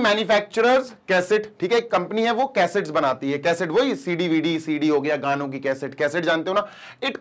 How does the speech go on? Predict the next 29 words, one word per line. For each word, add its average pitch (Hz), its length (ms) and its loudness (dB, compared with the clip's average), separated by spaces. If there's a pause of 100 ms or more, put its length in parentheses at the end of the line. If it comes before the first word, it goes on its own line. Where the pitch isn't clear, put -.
cost 233 380 2 (140)
and, 226 260 0 (100)
its 262 240 -10
cost 226 380 4
and 175 160 2
revenue 180 420 2
functions 165 480 -2
are, 107 80 0 (340)
ठीक 170 140 -2
है, 127 120 -4 (300)
ये 226 120 0 (140)
कॉस्ट 220 360 4
फंक्शन 143 420 -4
है। 104 120 -14 (200)
ये 139 100 -12 (120)
कॉस्ट 196 280 2
का 220 120 4
मतलब 214 240 2
है 247 140 4
बनाने 202 400 4
का 254 100 4
फंक्शन, 185 360 0
बनाने 220 320 4
का, 240 220 6 (140)
बनाने 226 360 4
का, 233 120 4
देखो 170 220 -2
फंक्शन 175 400 0
से, 208 140 -2